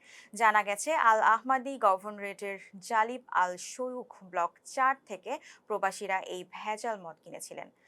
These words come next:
দেশটির স্বরাষ্ট্র মন্ত্রণালয় ইতোমধ্যে ঘটনাটির কারণ অনুসন্ধানে তদন্ত শুরু করেছে। মন্ত্রণালয়ের এক কর্মকর্তা স্থানীয় গণমাধ্যমকে বলেন, নিহতরা সবাই প্রবাসী শ্রমিক এবং তারা ওই অঞ্চলের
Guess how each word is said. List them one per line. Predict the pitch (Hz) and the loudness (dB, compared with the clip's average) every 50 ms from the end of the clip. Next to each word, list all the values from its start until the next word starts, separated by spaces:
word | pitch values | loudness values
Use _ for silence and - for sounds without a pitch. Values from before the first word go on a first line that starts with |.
| _ - - - _ _ 247 | _ -20 -20 -20 _ _ -4
দেশটির | 285 320 311 - - 349 339 | -4 -4 -4 -4 -6 -6 -6
স্বরাষ্ট্র | 320 - 330 285 294 302 311 311 - 349 339 | -2 2 4 6 6 6 4 2 -2 -4 -2
মন্ত্রণালয় | 311 277 262 262 - 277 269 262 254 262 262 262 | 2 2 0 0 0 -2 -2 0 2 2 2 2
ইতোমধ্যে | - - 269 262 302 285 269 254 214 - - 196 185 | 0 -6 -6 -6 -6 -4 -4 -6 -6 -6 -10 -12 -10
ঘটনাটির | 185 196 190 180 185 185 180 175 190 190 185 _ _ | -6 -6 -6 -6 -4 -8 -8 -8 -8 -16 -16 _ _
কারণ | - 247 240 247 262 262 - | 2 2 2 2 2 -4 -10
অনুসন্ধানে | - 196 190 196 196 - 208 185 180 180 196 196 233 285 269 - | -12 -14 -14 -14 -14 -12 -12 -12 -12 -12 -12 -12 -12 -14 -10 -8
তদন্ত | 233 220 220 226 226 220 214 | -8 -8 -8 -12 -16 _ -18
শুরু | 202 - 185 165 156 | -16 -14 -16 -16 -14
করেছে। | 147 - 147 135 - - - - - _ _ _ - - - - _ _ _ | -12 -12 -12 -10 -12 -12 -14 -14 -18 _ _ _ -20 -20 -20 -20 _ _ _
মন্ত্রণালয়ের | 233 254 277 285 285 320 320 320 320 311 302 311 311 - - | 2 2 2 2 2 -2 -4 0 2 2 2 2 0 0 2
এক | - 202 202 _ _ - | 0 0 0 _ _ 2
কর্মকর্তা | 247 247 262 262 269 277 269 277 277 277 - 285 277 269 | 2 2 2 2 -2 0 2 2 0 2 2 2 2 2
স্থানীয় | 262 - - - - 254 254 247 262 262 | 0 -8 -14 -14 -8 -8 -6 -4 -4 -6
গণমাধ্যমকে | 240 202 185 180 175 175 175 170 170 185 180 175 - 190 | -4 -4 -4 -6 -6 -10 -12 -12 _ -18 -20 -10 -10 -10
বলেন, | - 180 180 175 180 233 285 | -8 -6 -6 -6 -6 -6 -8
নিহতরা | 269 226 233 233 247 240 254 247 247 247 | -8 -10 -10 -12 -10 -10 -8 -8 -8 -8
সবাই | 247 - - - 247 240 226 240 196 160 - _ | -8 -10 -8 -6 -6 -2 -2 -2 -2 -2 -6 _
প্রবাসী | - 226 220 226 233 226 - 254 240 | -12 -10 -8 -8 -10 -10 -10 -14 -14
শ্রমিক | - - - 226 214 220 220 220 214 | -12 -10 -10 -10 -10 -10 -14 -12 _
এবং | 208 185 180 175 180 180 _ | -14 -12 -12 -14 -18 -12 _
তারা | 180 175 175 175 175 - | -10 -8 -6 -8 -8 -8
ওই | - 196 196 185 | -8 -10 -10 -10
অঞ্চলের | - - 180 180 180 175 - 180 175 175 175 | -12 -12 -12 -12 -12 -14 -14 -12 -12 -12 -14